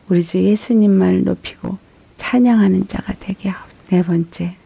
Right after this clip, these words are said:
어떤 우상이나 거짓 것에 맹세하거나 절하는 자가 아니라 오직 우리 주 예수께만 절하고 우리 주 여호와 하나님만을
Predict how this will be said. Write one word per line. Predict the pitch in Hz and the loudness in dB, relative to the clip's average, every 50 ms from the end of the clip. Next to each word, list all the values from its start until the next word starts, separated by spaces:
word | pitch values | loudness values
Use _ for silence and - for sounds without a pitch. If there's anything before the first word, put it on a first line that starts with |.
| _ _ _ _ | _ _ _ _
어떤 | 214 233 226 - 240 240 240 - | -4 -2 0 0 0 0 0 0
우상이나 | - 226 214 - - 208 190 180 180 180 180 180 180 - - - - - - - - - - - | -2 -4 -2 0 -2 0 0 0 0 0 -2 -4 -4 -6 -12 -20 -20 -20 -20 -20 -20 -20 -20 -10
거짓 | - - 185 170 - - _ | -4 -2 -2 -2 -4 -10 _
것에 | - - 170 165 - - 180 - _ _ _ _ _ _ _ _ _ _ | -14 -14 -14 -14 -14 -18 -18 -18 _ _ _ _ _ _ _ _ _ _
맹세하거나 | 202 196 196 202 196 - 202 185 175 165 - 170 170 170 180 185 _ _ _ _ _ _ _ _ _ _ _ _ | 0 2 2 2 0 0 -2 -4 -2 -4 -4 -4 -4 -4 -6 -8 _ _ _ _ _ _ _ _ _ _ _ _
절하는 | - - 214 208 214 208 208 202 196 196 | -4 -4 0 0 2 2 0 0 -2 -4
자가 | - 180 185 - - 185 | -6 -8 -10 -8 -8 -8
아니라 | 190 190 190 190 190 208 208 _ _ _ _ _ _ _ _ _ | -8 -8 -8 -10 -12 -16 -20 _ _ _ _ _ _ _ _ _
오직 | - 175 170 165 - 180 165 - _ _ _ _ _ - | -4 -4 -4 -2 -6 -10 -10 -10 _ _ _ _ _ -2
우리 | 208 175 175 | 0 0 0
주 | 165 - - 175 | -2 -4 -4 -2
예수께만 | 175 180 180 - - - _ _ _ _ _ _ _ - - 180 180 180 185 180 180 - _ _ _ | -2 -2 -4 -6 -12 -16 _ _ _ _ _ _ _ -6 -4 -4 -4 -4 -6 -8 -10 -12 _ _ _
절하고 | - - - 190 190 190 185 190 - - 208 202 - _ _ - - - - - - _ _ | -18 -6 -4 -2 0 0 -2 -4 -10 -16 -18 -18 -18 _ _ -20 -20 -20 -20 -20 -20 _ _
우리 | 208 190 202 202 | 0 2 2 0
주 | 190 - - 202 202 202 208 - _ _ _ _ _ _ _ _ | 0 -4 -8 -6 -6 -6 -6 -10 _ _ _ _ _ _ _ _
여호와 | - 180 175 175 180 | 0 0 2 2 0
하나님만을 | 180 - - 254 247 240 233 226 208 185 180 175 175 170 175 180 180 185 | -2 -2 -2 0 2 2 2 2 2 2 2 2 2 0 0 0 -2 -4